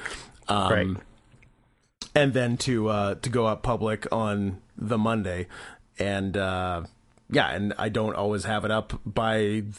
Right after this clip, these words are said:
Speaker 1: the Saturday. And also, sometimes I do, and it takes more than two days. So, often, like, a chunk, even if it ends up getting monetized, a chunk of the views aren't.
Speaker 2: Hmm.
Speaker 1: So, the whole thing's annoying, which is all the more reason, uh, you should make sure we get money,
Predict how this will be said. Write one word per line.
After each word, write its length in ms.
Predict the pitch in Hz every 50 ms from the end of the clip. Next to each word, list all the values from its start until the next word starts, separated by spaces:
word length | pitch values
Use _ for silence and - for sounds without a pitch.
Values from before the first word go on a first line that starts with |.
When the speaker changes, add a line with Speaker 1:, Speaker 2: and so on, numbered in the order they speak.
| - - - - -
Speaker 1:
the 120 | - 110 110
Saturday. 540 | - - 131 139 123 101 87 92 95 95 - - - - -
And 160 | 110 117 127
also, 340 | 127 131 - - 151 143 139
sometimes 440 | - 156 151 143 156 151 151 143
I 80 | 147 139
do, 200 | 131 135 151 151
and 60 | 156
it 100 | 151 131
takes 140 | 156 143 139
more 160 | 143 170 156
than 100 | 101 87
two 140 | 92 113 101
days. 260 | 92 85 85 87 - - - - - -
So, 640 | - - 139 120 110 107 104 107 104 101 101 - - - _ _ _ - - -
often, 280 | 113 117 117 - 127 120
like, 140 | 113 110 110
a 100 | 117 113
chunk, 480 | - - - 151 131 127 123 - - - - - -
even 200 | - 190 180 180
if 60 | 175 175
it 100 | 175 -
ends 200 | 156 160 160 165
up 160 | 160 147 139
getting 360 | 117 147 143 139 135 127 127
monetized, 720 | 120 127 139 147 135 113 - 123 117 107 104 107 107 - - - - - - -
a 80 | - 127
chunk 260 | - - 143 123 107
of 100 | 123 107
the 60 | 110
views 420 | 101 107 113 113 117 113 113 104 -
aren't. 340 | - - 127 92 - - - - - - - - - - - - _ _
Speaker 2:
Hmm. 120 | - 120 123
Speaker 1:
So, 300 | - 117 113 107 - - - -
the 100 | - 202
whole 140 | 214 220 208
thing's 260 | 208 - 190 170 135
annoying, 400 | 135 139 131 120 113 107 101 104 -
which 240 | 123 127 135 135 -
is 100 | 139 135
all 120 | 160 175
the 60 | 190 185
more 140 | 165 147 135
reason, 480 | 135 135 139 131 127 135 127 120 123 -
uh, 140 | - 117 113
you 160 | 113 113 117
should 140 | - - 117
make 200 | 117 117 110 -
sure 440 | - - - - - 175 170 160 156
we 120 | 147 139 123
get 220 | 120 120 113 -
money, 360 | 113 117 117 104 92 90 92